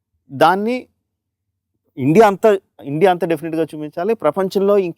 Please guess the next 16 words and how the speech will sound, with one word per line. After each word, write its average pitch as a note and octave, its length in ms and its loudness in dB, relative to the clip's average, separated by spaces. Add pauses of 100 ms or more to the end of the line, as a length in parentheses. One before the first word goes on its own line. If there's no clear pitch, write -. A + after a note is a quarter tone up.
ఎంత D3+ 240 -4
లెవెల్ F3 240 2
వరకు E3+ 220 0
తీసుకెళ్ళగలిగితే D3+ 760 -6
అంత, D#3 260 -12 (460)
ప్రపంచంలో C3+ 520 -6
ఉన్న B2+ 140 -4
జనాలు B2 320 -4
ఎంతమంది C#3 440 -2
చూడగలిగితే C#3 440 -4
అంత C3+ 160 -4
సక్సెస్, A2+ 340 -10 (580)
అంత A2 180 -6
బెటర్ G#2+ 280 -6
అని, C#3 280 -12 (180)
ఆ, F2 320 -20